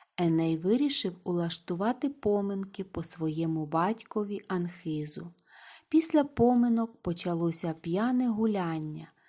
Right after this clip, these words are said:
Між силачами розгорівся кулачний бій, у який хотіли втрутитися боги, та Зевс не дозволив втручання.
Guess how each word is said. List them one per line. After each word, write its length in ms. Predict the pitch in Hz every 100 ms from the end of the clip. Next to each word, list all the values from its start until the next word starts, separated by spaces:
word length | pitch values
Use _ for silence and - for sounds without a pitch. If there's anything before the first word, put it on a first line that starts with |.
| - _ -
Між 280 | 175 175 -
силачами 840 | 180 165 165 165 208 220 240 226
розгорівся 760 | 220 214 208 226 262 294 - 202
кулачний 800 | - 160 160 156 - 160 151 147
бій, 380 | 151 196 233 - - - - -
у 140 | 214 220
який 420 | 226 226 277 302
хотіли 500 | 302 262 262 254 262
втрутитися 920 | - - 180 208 220 233 233 214 233
боги, 580 | 214 165 160 156 156 160 - _ _ _
та 200 | - 160
Зевс 580 | 151 156 185 269 - - -
не 200 | 208 247
дозволив 680 | 269 294 285 170 165 160 165
втручання. 1000 | 175 - - 196 190 - 160 156 151 156